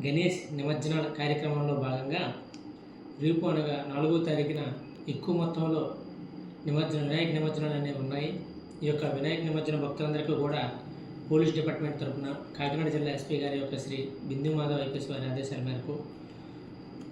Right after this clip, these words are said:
మా యొక్క పోలీసు ఉన్నతాధికారుల ఆదేశాల అనుసారం మండల ప్రజలు గమనించవలసింది ఏంటంటే, ముఖ్యంగా ఈ నిమజ్జనాల సమయంలో చెరువులు, నదులు అన్నీ కూడా వర్షాకాలం కావడంతో నిండుకొండలా ఉన్నాయి.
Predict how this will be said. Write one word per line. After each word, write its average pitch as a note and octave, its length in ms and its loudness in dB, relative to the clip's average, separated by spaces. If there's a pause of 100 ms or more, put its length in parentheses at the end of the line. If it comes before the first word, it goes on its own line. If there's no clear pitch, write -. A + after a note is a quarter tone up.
(880)
మా D3 160 0
యొక్క C#3+ 120 -2 (140)
పోలీసు D#3+ 260 4
ఉన్నతాధికారుల C#3+ 540 0
ఆదేశాల C#3 340 0
అనుసారం C#3 380 -2 (840)
మండల D3 280 2
ప్రజలు D3 260 2 (140)
గమనించవలసింది C#3+ 600 0
ఏంటంటే, C3 320 0 (360)
ముఖ్యంగా D#3 320 2
ఈ D3 80 4
నిమజ్జనాల D3 440 2
సమయంలో C#3+ 380 2 (540)
చెరువులు, D#3 440 6 (580)
నదులు C#3 360 4
అన్నీ C#3+ 140 4 (120)
కూడా D3 180 4 (960)
వర్షాకాలం D3 480 0
కావడంతో C#3 360 0 (120)
నిండుకొండలా C#3+ 560 0
ఉన్నాయి. C3+ 220 -2